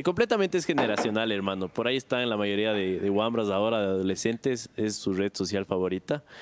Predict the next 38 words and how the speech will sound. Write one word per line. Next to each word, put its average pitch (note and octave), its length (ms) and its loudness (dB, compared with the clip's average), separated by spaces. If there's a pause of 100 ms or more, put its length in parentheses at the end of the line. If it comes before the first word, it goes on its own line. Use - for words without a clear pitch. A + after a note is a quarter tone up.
(540)
Y, G#2+ 400 0 (160)
pero A2+ 180 0
tiene C3+ 200 0
un E3 60 -2
crecimiento A2+ 800 -2
increíble, G2 760 -2
loco. F2 320 -4
O - 20 -4
sea, A2 160 0
las G#2 180 -2
marcas A2 440 0
ya G#2+ 60 0
están A2 260 -4
metiéndose G#2 520 -2
allá. G2+ 340 -2 (500)
Y B2+ 440 0
te - 120 -12
tengo D#3+ 220 2
una D3 120 2
buena C#3 240 2
noticia, A2+ 420 0
sí A#2+ 140 -2
se C3 120 0
puede B2 360 2
filtrar G#2+ 520 0
un G2 100 -2
poco G#2+ 340 -2
el, F#2 240 -4 (140)
el G#2 180 0
algoritmo G#2 540 2
para F#2 180 -2
que - 100 -10
te - 100 -8
salga. A2 540 0 (680)
Loco, C3+ 260 2
hay C3+ 80 2
gente D3 380 0
de, G2+ 680 0